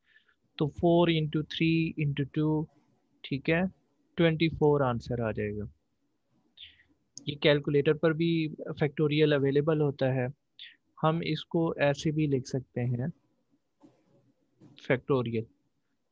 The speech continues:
L, अ, एल के साथ एक shape बनी होती है फ़ोर। और इसी तरह अगर हम जो है value लिखते हैं hundred factorial, तो it's mean, अ, हंड्रेड डॉट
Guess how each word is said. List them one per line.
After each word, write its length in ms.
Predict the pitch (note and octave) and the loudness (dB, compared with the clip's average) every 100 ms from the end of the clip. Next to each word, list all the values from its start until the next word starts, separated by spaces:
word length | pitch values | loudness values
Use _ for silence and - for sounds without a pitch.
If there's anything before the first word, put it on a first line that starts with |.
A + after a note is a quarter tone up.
| _ _ - | _ _ -2
L, 200 | A2+ - - | 0 -2 -6
अ, 380 | C#3 B2+ B2 - | -4 -2 -4 -2
एल 220 | E3+ D#3 | 0 0
के 140 | D3+ D3+ | 2 -2
साथ 260 | - B2 B2 | 0 0 0
एक 100 | B2 | -4
shape 300 | - C#3+ C#3 | -4 -2 -2
बनी 200 | D#3 D#3 | -2 -2
होती 160 | D#3 D3 | -2 -2
है 60 | |
फ़ोर। 360 | D3 - G#2+ G#2 _ _ _ - - - _ _ _ _ _ | -4 -4 -4 -6 _ _ _ -18 -16 -18 _ _ _ _ _
और 180 | E3 E3 | 6 6
इसी 260 | F3 - | 4 4
तरह 220 | F#3+ G3 F3+ | 8 8 10
अगर 340 | E3+ D#3+ F3+ | 8 6 8
हम 340 | F3+ E3+ E3+ | 10 8 6
जो 140 | E3 E3 | 6 8
है 280 | D#3+ C#3 C#3+ C#3+ _ _ _ _ _ _ _ _ _ - - | 10 8 6 2 _ _ _ _ _ _ _ _ _ -20 0
value 280 | E3 D#3 E3 | 4 6 6
लिखते 320 | E3+ C#3+ - | 4 0 0
हैं 360 | E3+ D3+ C#3 C#3+ - | 2 2 2 -2 0
hundred 360 | D#3+ E3+ F#3+ F3+ | 0 4 4 2
factorial, 640 | - C3 - A#2 A2 A#2+ G3 - _ _ - _ _ _ _ - | 0 -2 -2 -4 -4 -4 -6 -10 _ _ -20 _ _ _ _ -4
तो 320 | D#3+ D#3+ E3+ | 0 0 -2
it's 320 | E3+ F3 F#3 - | -2 -2 -4 -2
mean, 300 | E3 D3+ E3+ F#3+ _ _ _ _ _ _ | 0 0 0 -4 _ _ _ _ _ _
अ, 380 | D3+ C#3 C#3 C#3+ D3+ | -4 -2 -2 -2 -2
हंड्रेड 420 | C#3 C3+ C3 F3 G#3 _ _ _ _ _ _ _ _ _ | -2 -2 0 -2 -2 _ _ _ _ _ _ _ _ _
डॉट 480 | C#3+ C#3 C3 C3 C3 | -6 0 2 2 0